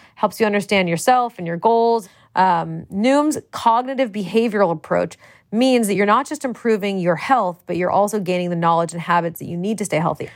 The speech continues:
Uh, over eighty percent of Noomers, that's what you call yourself once you get on there,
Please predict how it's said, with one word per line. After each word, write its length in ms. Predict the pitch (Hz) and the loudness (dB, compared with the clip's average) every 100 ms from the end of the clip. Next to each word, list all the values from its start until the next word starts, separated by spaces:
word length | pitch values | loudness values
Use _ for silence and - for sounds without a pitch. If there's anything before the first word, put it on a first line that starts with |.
| - - | -8 2
Uh, 260 | 185 175 - | 2 2 2
over 340 | 220 233 - _ _ | 0 0 -4 _ _
eighty 300 | 208 240 269 | 2 2 0
percent 380 | - 233 226 208 | -2 0 0 0
of 100 | 190 | 0
Noomers, 720 | 196 196 226 220 170 190 269 - | -2 2 2 4 2 2 0 -4
that's 160 | - | -6
what 80 | 190 | -6
you 60 | 185 | -2
call 180 | 175 | 0
yourself 380 | 165 170 165 160 | 0 0 -2 -2
once 100 | 170 | -4
you 60 | - | -4
get 100 | 165 | -2
on 140 | 160 | 0
there, 180 | 175 | 0